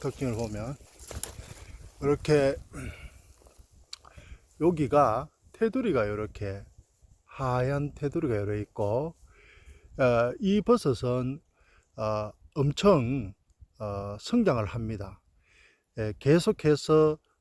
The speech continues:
어, 어, 단연생으로, 어, 계속해서 여름에, 에, 성장을 하고 또, 어, 계속해서 성장을 합니다. 이 버섯은. 예, 그래서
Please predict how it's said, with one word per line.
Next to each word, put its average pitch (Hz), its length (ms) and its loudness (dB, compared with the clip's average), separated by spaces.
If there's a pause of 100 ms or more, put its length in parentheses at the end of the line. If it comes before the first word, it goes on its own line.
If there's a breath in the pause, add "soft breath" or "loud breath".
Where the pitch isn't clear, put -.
어, 107 720 -6 (600)
어, 101 200 -14
단연생으로, 123 1080 0 (220)
어, 104 140 -4
계속해서 151 760 2 (320 loud breath)
여름에, 127 580 4 (540 loud breath)
에, 104 400 -8
성장을 120 540 -2
하고 131 580 -6 (120)
또, 131 320 2 (720 loud breath)
어, 104 360 -8
계속해서 143 580 2
성장을 127 460 -2
합니다. 113 540 -6 (220)
이 117 120 -4
버섯은. 104 640 -4 (920 loud breath)
예, 110 160 -2
그래서 123 460 2